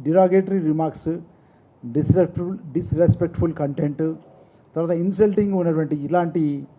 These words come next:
ఆ, చాలా అబ్యూజ్ ఉన్నాయి. మామూలుగా మనం అంటే, beyond,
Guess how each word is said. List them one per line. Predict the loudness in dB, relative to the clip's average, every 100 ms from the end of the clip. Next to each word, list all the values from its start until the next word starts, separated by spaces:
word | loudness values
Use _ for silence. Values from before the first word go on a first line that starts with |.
| -20 _ _ -12
ఆ, | -10 0
చాలా | 4 6
అబ్యూజ్ | 6 4 6
ఉన్నాయి. | 4 4
మామూలుగా | 4 4 2
మనం | 2 0 0 -2 -4 -6 -10 -8
అంటే, | -2 -2 -2 -4 2
beyond, | 4 4 0